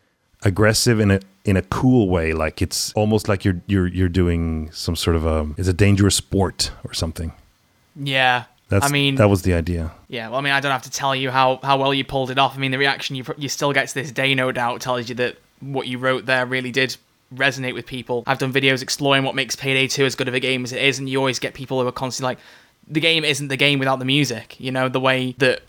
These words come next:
Speaker 2: a lot of the music backs up the heist really does make the difference. And it's like you say, I mean, if, if there, it is kind of like a bit of a power fantasy of, you know, wanting to, to rob a bank and, and feel the rush of it. But,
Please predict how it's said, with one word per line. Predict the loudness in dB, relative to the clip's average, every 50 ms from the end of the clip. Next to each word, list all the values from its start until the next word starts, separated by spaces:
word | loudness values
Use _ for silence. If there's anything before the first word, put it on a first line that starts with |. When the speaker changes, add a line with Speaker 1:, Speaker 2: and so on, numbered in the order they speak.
| -6
Speaker 2:
a | -4
lot | 0 2 2 2
of | 2 0
the | -2
music | 0 0 0 -2 -2 -2
backs | 0 0 0 0 -2 -4
up | -4 -4
the | -4
heist | -2 0 0 0 0 -2 0
really | 0 0 0 0
does | 0 -2 -2 -2
make | -4 -6
the | -4 -4
difference. | -4 -4 -4 -4 -6 -4 -4
And | -4
it's | -2 0
like | 2 0 0 0
you | -2
say, | 0 2 2 2 2 0 -2
I | -4
mean, | -4 -4 -4 -4
if, | -4 -4
if | -4 -6 -4 -2
there, | -2 0
it | 0 0 0 2 2
is | 0 0 -2
kind | -4 -2 0 0
of | 2
like | 2 0
a | 0 0
bit | 0 0
of | 0 -2
a |
power | -4 -2 0 0 0 0
fantasy | 0 -2 -4 -4 -4 -4 -2 -2
of, | -2 -2 -2
you | -2 0
know, | 0
wanting | 0 0 -2 -2 -2 -2
to, | 0 2 2 2 2
to | 0 -2 0
rob | 2 4 4 4
a | 4
bank | 4 4 2 2 2 0 0
and, | -2 -2 -2 -2 -4 -6 -6 -8
and | -6 -6 -6 -6 -8 -4
feel | 0 2 2 2 2
the | 0 -2
rush | -2 -2 -2 -2
of | -2
it. | -4 -2
But, | 0 0 0 0